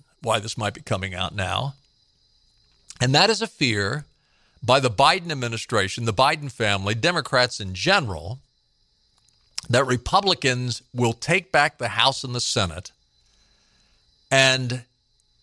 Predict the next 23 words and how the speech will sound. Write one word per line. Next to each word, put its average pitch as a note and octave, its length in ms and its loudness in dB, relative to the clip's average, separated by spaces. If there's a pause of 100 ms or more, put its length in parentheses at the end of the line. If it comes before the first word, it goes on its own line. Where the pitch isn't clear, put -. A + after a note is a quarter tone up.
(680)
well, C3+ 280 -4
and C3 280 -2
they B2 260 0
have A3 120 0
said B2+ 600 0 (180)
one C3+ 140 0
of C3+ 80 -4
the - 80 -2
first - 340 -2
things D#3 260 -2
they're C#3+ 160 2
gonna C3 200 0
do D#3+ 280 2
is A2 120 -6
go B2 180 4
after A#2 240 0
Hunter G#2+ 260 -4
Biden. A#2 360 2 (1600)
Listen, B2 360 0
they're E3 120 4
gonna G#3+ 160 0
come B2+ 200 0
out B2+ 220 2